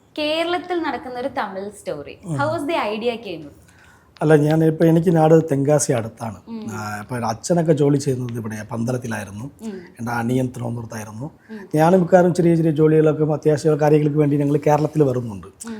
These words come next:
Speaker 2: അത് border-ല്ലേ, അപ്പൊ അതുകൊണ്ട് ഞങ്ങൾ ഇപ്പൊ എന്തെങ്കിലും ഒരു സ്കൂൾ ലീവായ എന്തെങ്കിലും ഒരു ജോലി ഇവിടെ ചെയ്യുന്നുണ്ടെങ്കിൽ ഞങ്ങൾ കേരളത്തിലായിട്ട് വരുന്നത്
Speaker 1: ഉം.
Speaker 2: ആദ്യം. എനിക്ക് അടുത്തുള്ളത്, അതായത് ഇപ്പൊ തിരുവനന്തപുരം,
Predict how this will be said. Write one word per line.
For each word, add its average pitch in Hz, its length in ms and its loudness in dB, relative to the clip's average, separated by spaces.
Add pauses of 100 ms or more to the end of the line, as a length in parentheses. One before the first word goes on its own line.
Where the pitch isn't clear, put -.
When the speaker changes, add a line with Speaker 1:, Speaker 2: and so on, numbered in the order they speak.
(120)
Speaker 2:
അത് 147 100 -2
border-ല്ലേ, 156 440 8
അപ്പൊ 135 140 4
അതുകൊണ്ട് 165 280 6
ഞങ്ങൾ 165 340 4
ഇപ്പൊ - 600 -2
എന്തെങ്കിലും 170 320 8
ഒരു 175 140 8
സ്കൂൾ 160 380 4
ലീവായ 156 420 8 (120)
എന്തെങ്കിലും 160 300 6
ഒരു 156 100 2
ജോലി 156 260 6
ഇവിടെ 151 380 6
ചെയ്യുന്നുണ്ടെങ്കിൽ 151 880 2 (420)
ഞങ്ങൾ 180 280 6 (100)
കേരളത്തിലായിട്ട് 175 520 6
വരുന്നത് 110 260 -6 (200)
Speaker 1:
ഉം. - 100 -16 (100)
Speaker 2:
ആദ്യം. 113 260 -2 (140)
എനിക്ക് 180 200 8
അടുത്തുള്ളത്, 170 580 8
അതായത് 147 100 6
ഇപ്പൊ 147 120 0
തിരുവനന്തപുരം, 147 520 6